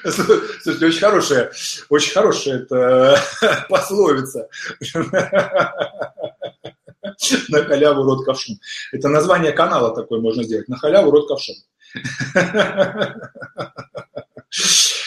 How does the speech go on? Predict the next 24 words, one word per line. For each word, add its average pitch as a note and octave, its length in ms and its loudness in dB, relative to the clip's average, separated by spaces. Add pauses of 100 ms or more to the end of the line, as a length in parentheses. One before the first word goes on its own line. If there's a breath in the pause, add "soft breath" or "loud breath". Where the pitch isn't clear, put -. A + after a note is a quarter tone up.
(120)
Итак, F3+ 300 2
друзья D3+ 260 2
мои, G2+ 140 -6 (300 loud breath)
значит, E3 300 0
давайте A#3+ 300 4
сделаем F3+ 360 6
звонок F#3 380 4
в - 40 -12
прямой F#3 360 4
эфир C4+ 460 2
от D3 200 0
того, F#3 200 4
кто E3 160 -2
дозвонится F3 600 2
и C#3 120 2
задаст D#3+ 380 2
свой D#3+ 160 2
вопрос. G#3+ 720 2
Я C#3+ 140 4
с C#3+ 100 -4
удовольствием E3 480 2
на D3+ 60 -4
него D#3+ 260 0
отвечу. G#3 380 0